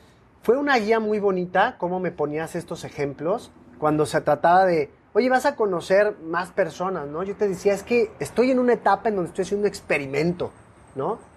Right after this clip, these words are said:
Porque yo ya no sé, o sea, no entiendo las relaciones, no puedo formar una relación. Por más que tuve una relación, de pronto,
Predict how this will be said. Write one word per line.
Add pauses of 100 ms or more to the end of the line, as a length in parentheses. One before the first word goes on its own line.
(160)
Porque
yo
ya
no
sé,
o
sea,
no
entiendo
las
relaciones,
no
puedo
formar
una
relación. (360)
Por
más
que
tuve
una
relación,
de
pronto,